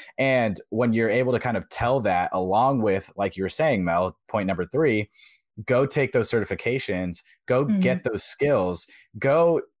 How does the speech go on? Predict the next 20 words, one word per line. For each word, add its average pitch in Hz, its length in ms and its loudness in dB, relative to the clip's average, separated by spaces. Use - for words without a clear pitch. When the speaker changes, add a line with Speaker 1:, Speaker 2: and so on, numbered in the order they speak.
Speaker 1:
do 147 220 2
something 135 440 -2
outside 104 480 0
of 90 140 -4
work 95 300 -2
that's 95 180 -2
going 101 280 -2
to 101 120 -4
help 104 240 -2
make 98 380 -2
you 101 160 0
better 95 540 -2
and 113 140 0
make 104 240 0
you 104 80 0
more 95 180 -2
prepared 101 360 -2
for - 80 -6
that 92 180 0
job. 87 340 -2